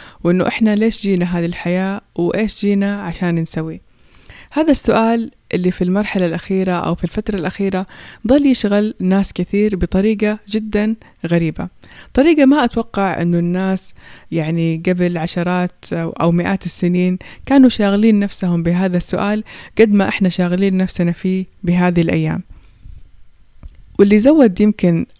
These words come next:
من حاجتنا الملحة لمعرفة، آه، الج-، الجواب لهذا السؤال هو ال-، اللي، اللي قاعد يصير من بعض مدربين التنمية البشرية.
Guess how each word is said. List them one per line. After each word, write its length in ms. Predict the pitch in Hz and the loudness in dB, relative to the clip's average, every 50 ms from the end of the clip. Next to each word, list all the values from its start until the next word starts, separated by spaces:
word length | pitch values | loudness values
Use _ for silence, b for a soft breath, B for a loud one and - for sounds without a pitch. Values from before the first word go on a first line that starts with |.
| - | -2
من 200 | 165 165 170 175 | 0 2 2 2
حاجتنا 460 | - - - 175 175 190 202 - 190 175 | 0 2 2 2 2 2 2 2 2 4
الملحة 500 | 170 170 165 165 190 - - - 160 160 | 4 4 2 2 0 -2 -2 -2 -2 0
لمعرفة، 540 | 165 170 180 190 190 185 180 - - 165 - - B B B B B B B B B - - | 2 2 2 2 2 0 0 0 -2 -2 -2 -4 B B B B B B B B B -6 -2
آه، 640 | - 170 160 160 160 160 156 156 160 - - - - - - | 2 2 4 4 4 2 0 0 -2 -4 -6 -6 -6 -2 -2
الج-، 200 | - 165 165 170 | 0 2 2 2
الجواب 600 | 170 - 175 175 170 170 180 190 185 170 160 - | 2 2 2 4 4 4 4 4 4 2 0 0
لهذا 300 | 165 180 185 202 220 202 | 0 0 2 2 2 2
السؤال 500 | 196 - - - - 180 180 175 180 185 B B B B B B - | 0 0 -2 -2 -2 0 0 0 -2 -4 B B B B B B 4
هو 460 | - 302 302 294 285 285 285 - - - 196 | 6 8 8 8 8 6 4 2 2 2 0
ال-، 220 | 190 185 185 - | 0 2 0 0
اللي، 440 | - - 180 175 170 175 175 175 175 | 0 0 0 2 2 2 2 2 0
اللي 240 | - - 185 175 180 | 0 -2 -2 0 0
قاعد 280 | 196 220 226 220 202 | 0 2 2 2 2
يصير 560 | 190 190 - - - 202 202 202 202 190 - | 2 0 0 2 4 4 6 4 4 2 0
من 400 | 165 175 180 180 180 170 - - | 2 4 4 4 4 2 0 0
بعض 400 | - 185 202 196 202 196 185 180 | 0 0 2 4 2 2 2 0
مدربين 460 | 180 175 165 175 175 175 170 180 185 185 | 0 2 4 4 4 4 4 4 2 2
التنمية 380 | - - 190 185 180 175 170 | 2 2 2 4 4 2 0
البشرية. 600 | 160 165 165 175 - 185 170 165 165 160 - 190 | 0 -2 -2 -2 -2 -2 -2 -2 -2 -4 -4 -8